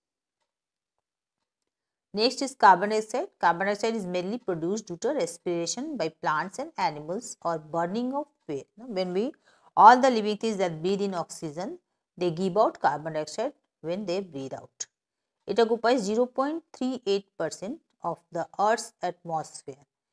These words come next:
It occupy-, occupancy keeps on changing from one place to another in our atmosphere. This is an important gas for plants, because plants carry out photosynthesis with the help of carbon dioxide, water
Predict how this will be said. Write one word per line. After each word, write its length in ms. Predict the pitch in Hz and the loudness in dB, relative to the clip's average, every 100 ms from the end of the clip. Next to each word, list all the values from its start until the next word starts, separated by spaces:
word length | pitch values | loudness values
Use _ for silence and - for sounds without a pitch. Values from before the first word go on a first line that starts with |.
| _ _ _ - | _ _ _ -2
It 180 | 226 226 | -2 -2
occupy-, 480 | 202 220 202 185 175 185 | -4 -4 0 0 0 -4
occupancy 560 | 175 196 185 190 285 | -4 -2 -2 -4 -6
keeps 500 | 294 247 254 - - - | -6 -8 -6 -8 -10 -6
on 260 | 175 170 202 | -6 -6 -8
changing 500 | - 180 165 190 254 | -6 -4 -4 -4 -4
from 400 | 247 226 196 135 | -4 -4 -4 -4
one 320 | 160 196 220 - | 0 0 0 -6
place 240 | 160 147 - | -6 -6 -8
to 340 | - 269 370 - | -6 -4 -4 -6
another 440 | 180 175 156 135 - _ _ _ _ _ | -10 -8 -6 -8 -12 _ _ _ _ _
in 120 | 196 202 | -2 4
our 140 | 226 | 4
atmosphere. 720 | 240 - 143 117 - - 117 - _ | 4 -2 -8 -14 -16 -16 -18 -18 _
This 280 | 165 196 277 | -6 -6 -2
is 180 | 294 240 | -2 -2
an 120 | 185 | -4
important 680 | 170 - 175 170 247 277 233 | -6 -4 0 0 -2 -4 -2
gas 300 | 160 151 - | 0 -2 -4
for 200 | 208 262 _ | -4 -6 _
plants, 480 | 160 135 - - - _ _ _ _ _ - | -6 -6 -10 -18 -20 _ _ _ _ _ -6
because 400 | 202 277 339 - | -4 0 0 -2
plants 420 | - 156 156 226 | -4 0 0 0
carry 300 | - 160 175 | -2 0 2
out 180 | 220 214 - | 0 -2 -4
photosynthesis 840 | 160 185 190 208 208 202 269 277 | -4 -4 -6 -6 -6 -6 -6 -8
with 180 | 175 156 | -8 -6
the 80 | 156 | -6
help 300 | - 160 165 | -6 -6 -4
of 200 | 226 247 | -4 -4
carbon 320 | - 156 156 160 | 0 0 0 -6
dioxide, 400 | 170 - 233 247 | -6 -6 -8 -8
water 440 | 156 139 143 156 | -10 -4 -4 -4